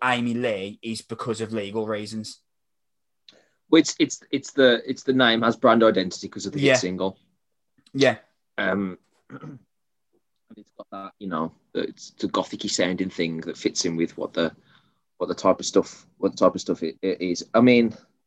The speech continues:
Speaker 2: good heavens. It, um, <sighs> they've got to tour this as well. Like, I'm
Speaker 1: Yeah.
Speaker 2: sure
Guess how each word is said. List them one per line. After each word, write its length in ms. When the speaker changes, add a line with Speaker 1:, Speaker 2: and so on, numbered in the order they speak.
Speaker 2:
good 160
heavens. 540
It, 360
um, 560
<sighs> 1700
they've 160
got 80
to 80
tour 360
this 260
as 120
well. 440
Like, 340
I'm 80
Speaker 1:
Yeah. 40
Speaker 2:
sure 340